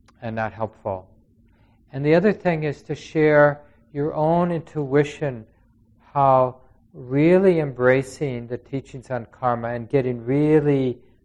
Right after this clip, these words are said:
more and more interested in cause and effect, and how to,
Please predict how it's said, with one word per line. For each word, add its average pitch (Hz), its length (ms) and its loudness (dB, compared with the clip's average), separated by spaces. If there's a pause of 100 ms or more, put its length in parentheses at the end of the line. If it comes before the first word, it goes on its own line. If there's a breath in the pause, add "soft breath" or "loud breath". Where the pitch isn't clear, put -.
(180)
more 135 400 0
and 147 80 -4
more 135 320 -2
interested 135 760 -6
in 117 120 -10
cause 123 480 -2
and 123 100 -8
effect, 113 640 -6 (500 soft breath)
and 113 100 -16
how 143 280 4
to, 131 340 4